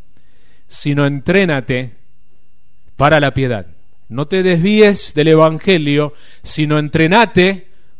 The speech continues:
para la piedad. Y tengo dos puntos, solo tener tres o cuatro, hay dos puntos en este sermón, porque el texto nos lleva a eso. Número uno, rechaza toda aquella enseñanza o tendencia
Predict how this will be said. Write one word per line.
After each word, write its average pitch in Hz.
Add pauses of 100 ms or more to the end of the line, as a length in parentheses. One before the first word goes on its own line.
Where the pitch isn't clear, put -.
(280)
para 139
la 139
piedad. 143 (460)
Y 123
tengo 147
dos 170
puntos, 127
solo 143
tener 139
tres 143
o 143
cuatro, 165
hay 123
dos 143
puntos 101 (180)
en 113
este 117
sermón, 107 (800)
porque 110
el 113
texto 127
nos 110
lleva 117
a 107
eso. 104
Número 214
uno, 131 (1700)
rechaza 160
toda 185
aquella 185
enseñanza 156 (1040)
o 143
tendencia 151